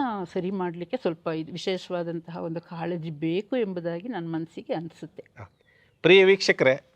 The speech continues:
Speaker 2: ಒಂದು ಶಿಕ್ಷಕರಾಗಿ ಸಮಾಜ ಮೇಲೆ ಇರತಕ್ಕಂಥ ಒಂದು ಗೌರವ, ಪ್ರೀತಿ ಮತ್ತು ವಿಶೇಷವಾಗಿ ಪೊನ್ನಣ್ಣನ ಮೇಲೆ ಇರತಕ್ಕಂಥ ಒಂದು ಕಾಳಜಿ, ಆ ಪರಿಸರ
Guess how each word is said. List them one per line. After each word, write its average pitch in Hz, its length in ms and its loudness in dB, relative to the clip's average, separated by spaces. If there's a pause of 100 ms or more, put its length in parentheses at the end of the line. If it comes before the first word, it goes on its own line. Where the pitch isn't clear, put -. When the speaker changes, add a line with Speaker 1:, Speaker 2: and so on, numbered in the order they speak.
(120)
Speaker 2:
ಒಂದು 135 260 2
ಶಿಕ್ಷಕರಾಗಿ 131 920 2 (280)
ಸಮಾಜ 156 520 6
ಮೇಲೆ 135 240 2
ಇರತಕ್ಕಂಥ 110 600 -4
ಒಂದು 95 340 -6
ಗೌರವ, 107 540 2 (100)
ಪ್ರೀತಿ 104 440 -6 (320)
ಮತ್ತು 113 120 -2
ವಿಶೇಷವಾಗಿ 120 580 2
ಪೊನ್ನಣ್ಣನ 139 540 2
ಮೇಲೆ 110 320 -6
ಇರತಕ್ಕಂಥ 95 460 -10
ಒಂದು 87 220 -14
ಕಾಳಜಿ, 104 540 0 (560)
ಆ 107 100 0
ಪರಿಸರ 131 500 2